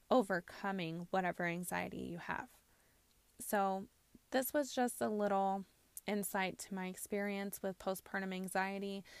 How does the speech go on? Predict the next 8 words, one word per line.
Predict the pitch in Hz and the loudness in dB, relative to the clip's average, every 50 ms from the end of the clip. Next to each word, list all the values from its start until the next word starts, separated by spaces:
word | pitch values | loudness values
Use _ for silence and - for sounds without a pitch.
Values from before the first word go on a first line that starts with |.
| - - - | -20 -10 -8
and | - 196 | -8 -4
just | - 196 196 - - | -2 -2 -2 0 -2
a | 196 | -2
general | 185 - - 190 185 190 190 185 185 185 - | -2 -2 -2 -2 0 0 0 -2 -2 -2 -2
overview | - 190 185 196 190 185 185 - 185 185 180 180 180 - - | -2 -2 0 -2 -2 -4 -2 -2 -2 -2 0 -2 -2 -4 -4
of | 185 175 - | -6 -6 -4
different | - 196 180 - 220 226 240 | -4 -4 -2 0 0 0 2
anxieties | 247 240 240 - - 240 240 240 240 240 240 240 220 - | 2 0 0 0 0 0 2 2 0 0 0 -2 -2 -4